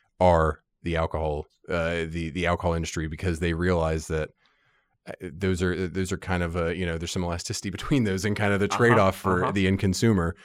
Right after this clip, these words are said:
Speaker 1: um, especially as the cannabis industry continues to become more and more widely accepted. Um, in the same exact way that the manufacturers of the, oh, again, I'm gonna call them the combustible engine. I sound like I'm talking about, <laughs> like, something from the twenties, but,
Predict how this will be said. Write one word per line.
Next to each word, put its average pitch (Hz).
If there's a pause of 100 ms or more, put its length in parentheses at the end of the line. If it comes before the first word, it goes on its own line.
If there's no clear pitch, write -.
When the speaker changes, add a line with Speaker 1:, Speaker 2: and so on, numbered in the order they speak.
(240)
Speaker 1:
um, 85
especially 87
as 82
the -
cannabis 80
industry 80
continues 80
to 78
become 80
more 80
and 80
more 78
widely 80
accepted. 80 (440)
Um, 82 (320)
in 110
the 92
same 101
exact 92
way 104
that 80 (400)
the 85
manufacturers 85
of 82
the, 80
oh, 92
again, 85
I'm 80
gonna 87
call 82
them 82
the 80
combustible 82
engine. 80
I 78
sound 82
like 73
I'm 76
talking 78
about, 80
<laughs> -
like, -
something 113
from 98
the 87
twenties, 85
but, 73